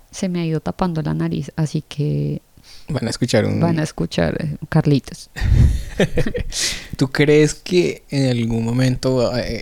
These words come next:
Speaker 2: alguna relación te ha frenado? Los planes, los proyectos,
Speaker 1: Sí.
Speaker 2: viajes.
Speaker 1: Sí, totalmente. Sí, creo, pero uno debe saber que está haciendo un balance y qué es lo más importante. Uno,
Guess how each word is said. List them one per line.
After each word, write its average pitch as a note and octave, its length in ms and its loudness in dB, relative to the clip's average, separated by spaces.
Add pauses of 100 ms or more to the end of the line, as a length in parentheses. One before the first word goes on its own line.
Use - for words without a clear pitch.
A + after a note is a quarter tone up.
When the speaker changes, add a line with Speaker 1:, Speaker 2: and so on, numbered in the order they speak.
Speaker 2:
alguna A2+ 340 0
relación A2+ 380 -2
te G#2 100 -6
ha G2+ 40 -4
frenado? B2 480 2 (320)
Los A#2 140 0
planes, G2+ 720 0
los G#2 200 -2
proyectos, F#2+ 680 -4
Speaker 1:
Sí. - 400 -2 (280)
Speaker 2:
viajes. G2 800 -4
Speaker 1:
Sí, F3 280 0
totalmente. E3 680 -6 (920)
Sí, G#3 220 -2
creo, A3 320 4
pero A#3+ 220 4
uno G3+ 200 2
debe F3+ 220 6
saber G3 360 2
que - 80 -6
está - 160 -4
haciendo E3 280 -2
un E3 100 -2
balance E3+ 400 2
y F3 40 -2
qué F3 260 2
es E3+ 100 2
lo E3+ 120 2
más E3+ 260 0
importante. - 720 -4
Uno, F3+ 400 0